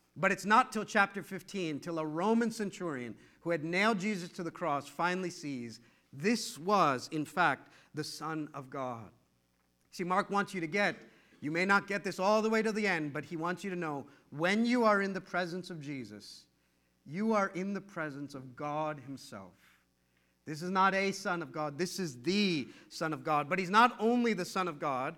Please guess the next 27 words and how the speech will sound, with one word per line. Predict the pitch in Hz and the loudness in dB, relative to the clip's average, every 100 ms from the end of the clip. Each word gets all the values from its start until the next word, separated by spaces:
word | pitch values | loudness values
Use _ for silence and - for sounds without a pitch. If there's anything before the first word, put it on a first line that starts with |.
| - - - | -14 -20 -4
Mark's | 165 190 196 - | 6 6 6 0
first | 202 226 220 | 4 4 4
verse | 170 208 202 | 4 4 4
was | 175 185 | 0 -2
what? | 170 220 147 - - _ _ _ _ - | 4 4 4 0 -20 _ _ _ _ -8
The | 160 | 0
gospel | 151 196 220 - 226 226 | 10 10 10 6 2 4
of | 180 160 | 4 2
Jesus | 147 170 226 220 214 - | 0 2 4 4 -2 -4
Christ, | - 196 208 254 240 - - _ _ _ _ | -4 4 6 6 0 -10 -16 _ _ _ _
the | 135 151 | -2 0
Son | 175 - 196 | 0 2 2
of | 190 151 | 2 0
God. | 170 139 123 | 0 0 -4
Jesus | 127 208 202 208 - | -4 -2 0 0 -2
Christ. | - - 226 226 165 - - - - | -8 -2 6 8 6 0 -14 -18 -6
He's | 190 | -2
not | 185 233 269 | 8 10 10
just | 175 220 214 | 6 0 -2
the | 202 | -4
Son | 196 185 | -2 0
of | |
God. | 165 190 185 | 2 2 2
He's | 175 160 | -2 -2
also | 208 208 202 | 0 -2 -6
the | 185 | -6
Christ. | 190 - 226 254 208 120 - - - | -8 -10 2 4 4 2 -12 -20 -20